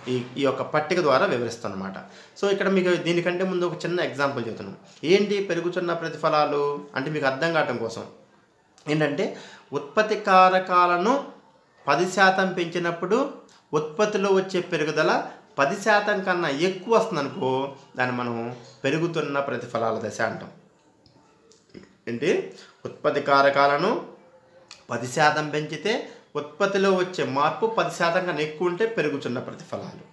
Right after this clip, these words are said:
అదేవిధంగా ఉత్పత్తి కారకాలను పది శాతం పెంచితే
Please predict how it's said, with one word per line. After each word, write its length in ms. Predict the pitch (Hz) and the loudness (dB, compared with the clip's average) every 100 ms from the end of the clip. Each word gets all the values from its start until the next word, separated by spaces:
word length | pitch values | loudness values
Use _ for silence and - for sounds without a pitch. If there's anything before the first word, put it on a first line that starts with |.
| _ _ - - _ - - | _ _ -20 -20 _ -20 -6
అదేవిధంగా 800 | 120 110 95 107 107 170 - - - - - - | -2 -2 -2 -4 2 2 2 -6 -18 -20 -20 -8
ఉత్పత్తి 420 | 151 - 220 214 | -8 -2 -2 -2
కారకాలను 840 | 196 196 185 185 180 180 175 175 165 | 0 4 6 6 2 2 2 2 -2
పది 300 | - 123 214 | -4 -6 -2
శాతం 340 | 165 151 156 | 2 2 0
పెంచితే 600 | 156 151 151 202 247 - | -2 -4 -4 -2 -2 -4